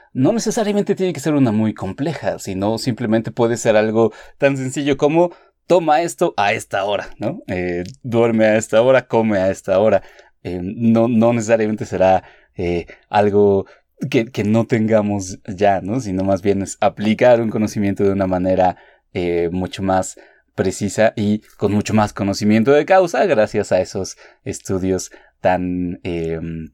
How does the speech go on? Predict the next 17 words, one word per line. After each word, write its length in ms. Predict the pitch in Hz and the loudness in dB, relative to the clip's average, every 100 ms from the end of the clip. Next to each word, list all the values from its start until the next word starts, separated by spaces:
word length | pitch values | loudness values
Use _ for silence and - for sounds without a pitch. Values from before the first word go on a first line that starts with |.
| _ _ _ - | _ _ _ -8
que, 260 | 101 104 98 | -4 -4 -4
que 480 | 98 92 92 87 90 | -4 -2 0 0 0
han 160 | 98 98 | 0 0
avanzado 400 | 95 87 98 90 | 0 0 0 0
tanto 260 | 90 90 92 | 0 -2 -6
últimamente. 720 | 85 87 85 90 92 92 85 - - _ - | -6 -8 -6 -4 -4 -4 -6 -8 -20 _ -4
Oh, 300 | 98 101 101 | 0 2 2
Ricardo, 560 | 101 101 110 104 107 - - _ | 0 0 0 0 -2 -8 -16 _
doctor 400 | 107 87 110 101 | -8 -2 0 0
Ricardo 560 | 104 113 101 104 104 - | 0 0 0 2 2 2
Orozco, 600 | 98 98 107 - 113 104 - - - _ | 2 2 2 0 -2 -2 -6 -20 -20 _
eh, 280 | 127 107 107 | 2 4 4
nos 180 | 110 110 | 4 2
dejas 300 | 127 147 135 | 0 0 0
con 160 | 113 | 0
una 540 | 127 135 139 135 123 - _ _ _ _ _ | 2 4 4 4 2 -2 _ _ _ _ _
impresión 800 | 160 123 117 120 - 143 156 160 | -2 0 0 -4 0 2 2 -4